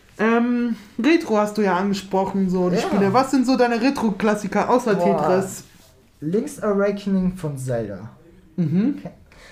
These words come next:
Speaker 2: Aber nicht die neue Version von der Switch, die ich auch besitze, aber ich muss sagen, es hat das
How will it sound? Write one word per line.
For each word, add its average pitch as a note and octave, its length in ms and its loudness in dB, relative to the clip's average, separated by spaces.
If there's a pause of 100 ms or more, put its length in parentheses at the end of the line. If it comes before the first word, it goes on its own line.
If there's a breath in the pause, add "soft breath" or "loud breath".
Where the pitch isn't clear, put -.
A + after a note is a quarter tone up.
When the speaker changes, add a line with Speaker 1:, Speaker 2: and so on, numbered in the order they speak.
(200 loud breath)
Speaker 2:
Aber F#3 240 0
nicht C#4+ 280 -4
die A3+ 60 2
neue A3+ 280 2
Version B3 520 -2
von A3+ 140 -2
der G#3 120 2
Switch, - 640 -6
die F#3 120 -6
ich - 300 -12
auch F3+ 240 -2
besitze, A3+ 720 -2
aber C#3 800 -2
ich D#3 140 -8
muss E3+ 260 -6
sagen, F#3+ 640 -2 (540 loud breath)
es F3+ 180 -4
hat A#3+ 220 -2 (340)
das - 640 -4